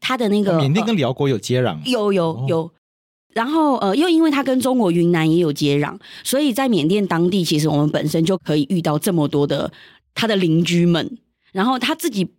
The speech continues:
Speaker 1: 缅族，呃，缅甸这个国家自己本身也有非常多的族群，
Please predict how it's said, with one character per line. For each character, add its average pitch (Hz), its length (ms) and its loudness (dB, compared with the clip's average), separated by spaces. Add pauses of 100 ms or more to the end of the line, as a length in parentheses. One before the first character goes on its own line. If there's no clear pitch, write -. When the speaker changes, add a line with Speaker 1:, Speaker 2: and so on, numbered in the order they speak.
(280)
Speaker 1:
缅 180 340 2
族， 170 320 0
呃， 190 200 0
缅 190 240 2
甸 311 360 2
这 294 120 -2
个 240 100 0
国 180 180 0
家 190 240 -2
自 196 160 -4
己 190 160 -4
本 - 320 -6
身 214 220 0
也 254 80 2
有 175 100 0
非 170 140 -2
常 151 100 0
多 147 140 0
的 143 60 0
族 120 260 -6
群， - 260 -6